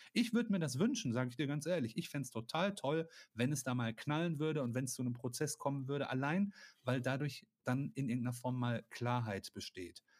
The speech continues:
Weil dann Lehrkräfte endlich wissen, was dürfen wir nutzen, was dürfen wir nicht nutzen oder unter welchen Voraussetzungen dürfen wir es nutzen.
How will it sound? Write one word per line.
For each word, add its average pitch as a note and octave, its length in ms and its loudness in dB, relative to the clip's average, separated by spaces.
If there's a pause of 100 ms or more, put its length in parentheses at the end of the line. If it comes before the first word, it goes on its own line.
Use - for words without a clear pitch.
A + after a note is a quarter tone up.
(140)
Weil A2 200 2
dann E3+ 500 0 (140)
Lehrkräfte D#3 840 -2
endlich E3 420 -2
wissen, D3+ 460 -2 (720)
was C3 220 0
dürfen B2+ 240 0
wir A#2 60 4
nutzen, B2+ 440 0
was A#2+ 180 0
dürfen B2 200 -2
wir A#2+ 60 2
nicht B2 200 0
nutzen B2 340 -2
oder A2+ 220 -2
unter A2+ 200 0
welchen A#2 200 0
Voraussetzungen A2+ 680 0
dürfen G2+ 260 -4
wir G2+ 60 -2
es G2 100 -6
nutzen. F2 380 -8